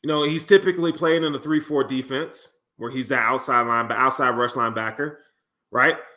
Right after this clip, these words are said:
So, um, you know, the Bills play a, a, technically they play a four two five, right? So, so four down linemen, two linebackers, five D Bs.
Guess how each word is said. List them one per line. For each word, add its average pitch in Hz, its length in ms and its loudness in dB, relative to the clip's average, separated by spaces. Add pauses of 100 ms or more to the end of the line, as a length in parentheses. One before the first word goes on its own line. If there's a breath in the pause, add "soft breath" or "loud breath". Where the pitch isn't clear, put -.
(100)
So, 147 580 2
um, 123 540 2 (100)
you 123 80 -6
know, 113 320 -4
the 131 80 -8
Bills 139 340 2
play 139 280 2
a, 107 280 0 (360 soft breath)
a, 127 80 -2
technically 151 480 0
they 127 100 0
play 135 200 2
a 120 40 2
four 135 220 0
two 135 160 -4
five, 117 400 0 (720)
right? 120 340 0
So, 117 260 -4
so 113 160 -6
four 143 280 0
down 143 260 4
linemen, 139 440 4
two 143 140 -6
linebackers, 127 520 2
five 127 340 4
D 127 80 -2
Bs. 117 440 -6